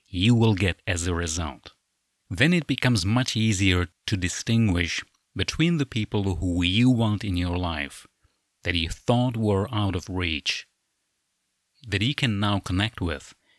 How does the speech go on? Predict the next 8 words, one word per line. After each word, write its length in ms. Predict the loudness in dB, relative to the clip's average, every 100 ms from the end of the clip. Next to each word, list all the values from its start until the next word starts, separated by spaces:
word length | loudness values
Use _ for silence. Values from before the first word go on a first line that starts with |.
| _
and 240 | 0 2 2
those 420 | 4 2 2 -2 0
who 180 | 2 4
were 160 | 2
not 580 | 2 2 2 0 -6 -12 _ -6
the 180 | -2 0
best 340 | 0 0 -2
influence. 680 | -4 -2 -4 -4 -6 -8